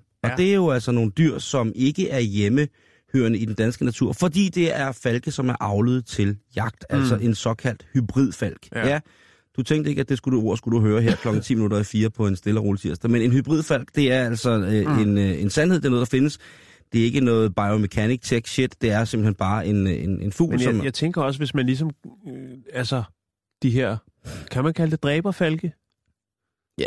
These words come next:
Speaker 1: det ved jeg sgu ikke, om,
Speaker 2: Ja,
Speaker 1: altså,
Speaker 2: hvis
Speaker 1: det,
Speaker 2: vi
Speaker 1: det
Speaker 2: lige
Speaker 1: er
Speaker 2: skruer den lidt op,
Speaker 1: det
Speaker 2: jeg
Speaker 1: er
Speaker 2: tænker,
Speaker 1: en
Speaker 2: der
Speaker 1: rov-,
Speaker 2: er
Speaker 1: det er jo
Speaker 2: der er
Speaker 1: en
Speaker 2: kommet et
Speaker 1: rovfugl.
Speaker 2: forbud mod visse hunderacer, ikke? Og hvis de
Speaker 1: Mm.
Speaker 2: først ude i, øh, i, i boligblokken og begynder at interessere sig for falke, og tænker, de kan også virke skræmmende, altså kampfalke,
Speaker 1: Ja.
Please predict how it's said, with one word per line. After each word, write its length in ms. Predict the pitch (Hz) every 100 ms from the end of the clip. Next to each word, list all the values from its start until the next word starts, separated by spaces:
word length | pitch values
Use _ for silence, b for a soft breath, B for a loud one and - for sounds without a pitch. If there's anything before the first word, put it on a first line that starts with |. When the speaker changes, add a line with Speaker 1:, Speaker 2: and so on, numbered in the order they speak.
| -
Speaker 1:
det 80 |
ved 100 | - -
jeg 80 | -
sgu 140 | -
ikke, 180 | 92 98
om, 80 | 101
Speaker 2:
Ja, 60 | 78
Speaker 1:
altså, 160 | 113 151
Speaker 2:
hvis 100 | 160
Speaker 1:
det, 80 |
Speaker 2:
vi 40 | 196
Speaker 1:
det 60 |
Speaker 2:
lige 80 | 175
Speaker 1:
er 60 | 165
Speaker 2:
skruer 220 | 156 202
den 60 | 180
lidt 160 | 180
op, 140 | 139 139
Speaker 1:
det 60 |
Speaker 2:
jeg 60 | 156
Speaker 1:
er 40 |
Speaker 2:
tænker, 140 | 160 156
Speaker 1:
en 40 |
Speaker 2:
der 40 | -
Speaker 1:
rov-, 40 |
Speaker 2:
er 40 |
Speaker 1:
det 120 | 156 165
er 80 |
jo 120 | 196 208
Speaker 2:
der 60 |
er 40 | 190
Speaker 1:
en 60 |
Speaker 2:
kommet 200 | 143 190 214
et 60 |
Speaker 1:
rovfugl. 80 | 190
Speaker 2:
forbud 380 | 170 170 180 180
mod 240 | 160 160
visse 280 | 156 147 160
hunderacer, 600 | 151 139 156 131 98 110
ikke? 140 | 135 143
Og 40 |
hvis 140 | 135
de 100 | 107
Speaker 1:
Mm. 60 | 101
Speaker 2:
først 280 | 101 180 175
ude 260 | 170 175
i, 220 | 175 151 139
øh, 300 | 127 117 113
i, 440 | - 120 117 113 117
i 120 | 117
boligblokken 640 | 110 131 165 156 127 117
og 60 | 127
begynder 280 | 120 135 139
at 20 |
interessere 380 | 123 123 143 131
sig 100 | 135
for 100 | 123
falke, 340 | 110 107 110
og 80 | 123
tænker, 200 | - 120
de 140 | 123
kan 120 | 127 127
også 160 | 127
virke 200 | 131 123
skræmmende, 440 | - 101 98 117 127 b b
altså 160 | - 107 -
kampfalke, 640 | 120 123 - 120 110 120 b b
Speaker 1:
Ja. 100 | 101